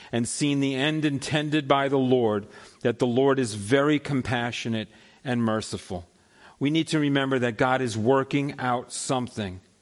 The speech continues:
in each of our lives. We may not see it. We may not even know it until it's come to pass or even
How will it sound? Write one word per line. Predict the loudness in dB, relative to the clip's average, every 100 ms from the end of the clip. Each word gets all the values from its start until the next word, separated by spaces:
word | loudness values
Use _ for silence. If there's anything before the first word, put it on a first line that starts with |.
| _ _ _ _ _ _
in | -8 -6
each | -4 -4 -2 -4
of | 0
our | 2 2
lives. | 2 2 0 -6 -10 -12 -14 -20 _ _ _ _ _ _ _ _ _ _ _ _ -14 -4
We | -2
may | 0 0
not | 0 -2 -4
see | -6 -2 0 2 0
it. | -4 -14 -20 -4
We | -2
may | 0 0
not | 0 2
even | 0 0 -4 -8 -6
know | 0 2 2 2 0
it | -4 -18 -20 _ _ _ -6
until | -6 0 2 4 2 -4 -16 -20 _ _ -4
it's | -4 -4
come | -2 -2
to | -2 -4
pass | -2 0 -2 -4 -4
or | 0 4 4
even | 2 -2 -6